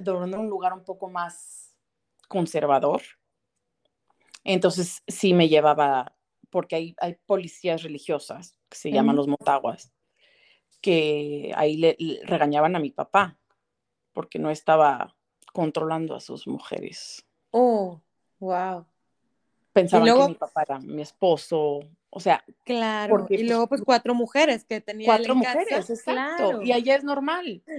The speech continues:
Speaker 1: Un
Speaker 2: Sí,
Speaker 1: hombre puede
Speaker 2: exacto.
Speaker 1: tener cuatro esposas.
Speaker 2: O más.
Speaker 1: Entonces, pues, decía mi papá con su jarama a-, al lado y todas sus chiquillas,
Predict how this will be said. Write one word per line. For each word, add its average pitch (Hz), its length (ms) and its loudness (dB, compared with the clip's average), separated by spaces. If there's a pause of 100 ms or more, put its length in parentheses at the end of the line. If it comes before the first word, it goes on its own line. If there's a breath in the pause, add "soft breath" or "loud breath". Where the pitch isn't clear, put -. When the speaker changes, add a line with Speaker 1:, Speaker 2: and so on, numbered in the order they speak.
Speaker 1:
Un 262 140 -2
Speaker 2:
Sí, 311 60 8
Speaker 1:
hombre 294 200 0
puede 254 40 6 (100)
Speaker 2:
exacto. 277 160 -6
Speaker 1:
tener 254 140 -10
cuatro 262 260 -10
esposas. 233 640 -2 (160 soft breath)
Speaker 2:
O 226 140 4
más. 262 200 6
Speaker 1:
Entonces, 269 180 0 (140)
pues, - 400 -4 (440)
decía 277 340 -2
mi 277 260 -2
papá 269 340 4
con 302 140 -4
su 285 140 -8
jarama 240 440 -2
a-, 214 380 -4
al 208 120 -6
lado 240 400 -2
y 247 120 -12
todas 240 340 -4
sus 220 180 -14
chiquillas, 226 720 -4